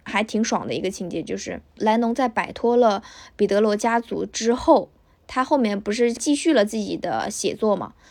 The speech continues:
他后来的几部作品也是取得了非常高的成就的。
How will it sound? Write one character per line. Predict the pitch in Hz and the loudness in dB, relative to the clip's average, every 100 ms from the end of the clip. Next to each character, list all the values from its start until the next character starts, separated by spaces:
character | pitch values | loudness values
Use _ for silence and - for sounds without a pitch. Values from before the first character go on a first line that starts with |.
| - _ _ _ | -20 _ _ _
他 | 277 | 0
后 | 285 330 | 2 4
来 | 220 202 | 2 2
的 | 208 | 0
几 | 214 | -2
部 | 202 208 | -6 -4
作 | 214 220 | 0 0
品 | 214 190 | 0 -4
也 | 190 | -4
是 | 208 220 | -2 -2
取 | - 208 | -2 -2
得 | 190 185 | -2 0
了 | 208 | 0
非 | 214 | 2
常 | 254 208 196 | 0 0 -2
高 | 220 | -2
的 | 240 | -2
成 | 214 - 190 | -4 -6 -6
就 | 220 220 | -4 -4
的。 | - | -6